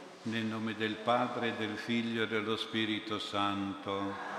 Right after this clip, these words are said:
La grazia del Signore nostro Gesù Cristo, l'amore di Dio Padre,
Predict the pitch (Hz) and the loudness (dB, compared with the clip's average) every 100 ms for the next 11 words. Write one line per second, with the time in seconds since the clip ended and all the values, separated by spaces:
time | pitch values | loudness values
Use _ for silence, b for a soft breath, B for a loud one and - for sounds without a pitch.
0 | - - - - - - - 107 110 117 | -4 -4 -4 -4 -6 -8 0 2 4 4
1 | 120 120 120 113 113 113 110 110 110 110 | 4 2 -2 -2 -2 -2 -4 -2 0 0
2 | 107 110 110 - 110 110 98 107 - 95 | 0 0 -2 -4 -6 -4 -6 -6 -6 -6
3 | 92 - - 95 95 101 107 113 110 110 | -6 -8 -8 -6 -2 0 0 0 0 -2
4 | 107 101 104 101 98 98 95 95 98 95 | -4 -4 -4 -2 0 0 0 -6 -8 -10